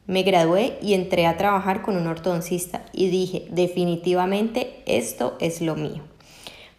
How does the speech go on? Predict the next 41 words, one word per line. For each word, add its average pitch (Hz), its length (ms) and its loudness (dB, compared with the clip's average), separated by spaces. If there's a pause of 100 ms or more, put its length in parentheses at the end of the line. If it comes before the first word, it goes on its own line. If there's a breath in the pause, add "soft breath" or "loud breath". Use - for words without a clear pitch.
Pero 220 300 8
para 185 180 8
ser 180 180 2
ortodoncista 226 680 2
primero 160 300 0
tenía 156 300 -2
que 160 100 -6
ser 165 220 -4
odontóloga 160 600 -4 (140)
y 190 100 2
emprendí 180 400 2
mi 170 140 0
carrera 185 540 0 (380 loud breath)
como 202 240 4
odontóloga, 208 640 2
me 196 220 4
gradué 165 400 4
con 196 180 0
honores 202 560 0 (360 soft breath)
y 254 160 2
me 254 140 4
dieron 208 320 4 (180)
un 220 180 8
quince 226 400 2
por 202 180 -2
ciento 175 260 -4
de 175 100 4
beca 170 400 -2 (120)
para 175 240 4
hacer 170 200 -2
mi 170 140 -2
posgrado. 165 520 2 (160)
Y 208 100 2
sin 185 300 0
pensarlo, 196 640 0 (320 loud breath)
a 185 100 2
los 175 140 2
seis 175 220 0
meses 190 340 -2
de 196 80 0
graduarme 175 500 0